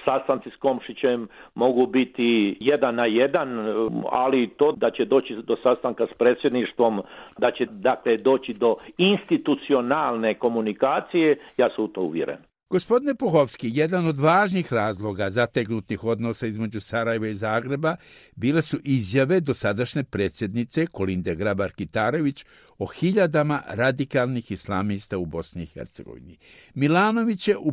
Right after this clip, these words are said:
Speaker 2: predizbornoj kampanji najprije optužio gospođu Grabar-Kitarović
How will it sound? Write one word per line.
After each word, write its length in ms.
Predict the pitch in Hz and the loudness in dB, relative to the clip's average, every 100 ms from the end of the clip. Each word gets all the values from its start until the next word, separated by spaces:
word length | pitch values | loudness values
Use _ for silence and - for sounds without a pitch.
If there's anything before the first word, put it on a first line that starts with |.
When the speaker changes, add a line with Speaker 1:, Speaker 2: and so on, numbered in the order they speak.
| - | 0
Speaker 2:
predizbornoj 720 | 160 175 160 127 117 110 95 | 4 4 2 -2 -2 -2 -4
kampanji 680 | - 73 73 104 120 151 139 | -8 -12 -6 -4 -2 -2 -4
najprije 540 | 123 147 143 147 143 | 0 0 -2 -2 -2
optužio 680 | 120 107 - 160 180 156 120 | -2 -4 0 2 2 2 -2
gospođu 460 | 98 104 - 85 87 | -2 -6 -8 -12 -8
Grabar-Kitarović 1160 | 107 101 95 87 - 92 104 113 156 156 - | -4 -2 -2 -6 -8 -8 -4 -2 -2 -4 -8